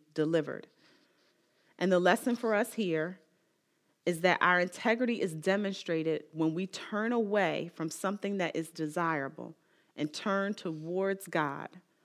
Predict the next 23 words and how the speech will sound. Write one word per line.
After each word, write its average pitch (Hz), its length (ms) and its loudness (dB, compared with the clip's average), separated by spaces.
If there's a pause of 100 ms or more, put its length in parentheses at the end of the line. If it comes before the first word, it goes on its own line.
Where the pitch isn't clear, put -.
(520)
recognizing 196 720 4
him 208 460 2
as - 160 -4
the 180 100 -4
source 180 400 -2
of 156 180 -6
every 185 280 0
good 247 520 2
thing 147 420 -2 (460)
and 151 180 2
our 147 240 2
exceedingly 202 880 -2
great 160 420 -2 (200)
reward. 147 640 -6 (1600)
I'm 160 160 -2
so 185 220 4
glad 156 340 0
that 143 140 -6
Joseph's 165 480 -4
story 175 560 -2
with 165 260 -10
Potiphar's 151 540 -2
wife 139 320 -6